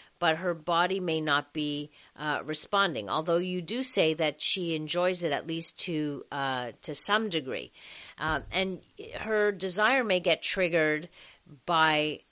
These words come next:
her being, uh, stimulated.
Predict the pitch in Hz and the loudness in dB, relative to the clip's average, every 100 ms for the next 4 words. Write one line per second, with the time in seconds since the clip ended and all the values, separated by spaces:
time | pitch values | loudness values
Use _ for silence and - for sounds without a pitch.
0 | _ _ - 185 185 170 175 160 151 156 | _ _ -8 2 2 2 0 0 0 -4
1 | - - 143 139 131 - - - - 285 | -10 -12 -8 -6 -8 -12 -6 -4 0 0
2 | 247 139 101 50 | 2 0 -2 -8